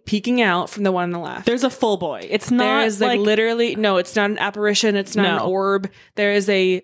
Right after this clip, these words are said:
Speaker 1: what looks like a little boy.
Speaker 2: A full-on boy. <laughs>
Speaker 1: Like a, like a nine-year-old boy.
Speaker 2: Fuck you. Seriously.
Speaker 1: Either way, like, they reported feeling an overwhelming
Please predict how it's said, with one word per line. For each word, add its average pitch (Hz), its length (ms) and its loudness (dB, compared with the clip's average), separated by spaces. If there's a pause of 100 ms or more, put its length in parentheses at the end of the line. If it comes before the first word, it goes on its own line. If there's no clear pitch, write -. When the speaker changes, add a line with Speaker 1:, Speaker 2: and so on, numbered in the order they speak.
Speaker 1:
what 196 240 -2
looks 196 320 -2
like 196 400 -2
a 175 100 -6
little 180 360 0
boy. 151 440 -6
Speaker 2:
A 202 80 0
full-on 180 1040 2
boy. 180 440 0
<laughs> - 40 0
Speaker 1:
Like 233 180 0
a, 220 160 2
like 240 140 0
a 240 320 0
nine-year-old 185 600 0
boy. 156 340 -2 (160)
Speaker 2:
Fuck 320 340 0
you. 175 680 0
Seriously. 180 680 0 (420)
Speaker 1:
Either 247 320 2
way, 156 260 -4
like, 170 220 -2
they 190 380 2
reported 196 800 0 (100)
feeling 190 800 -2 (400)
an 214 140 0
overwhelming 208 920 2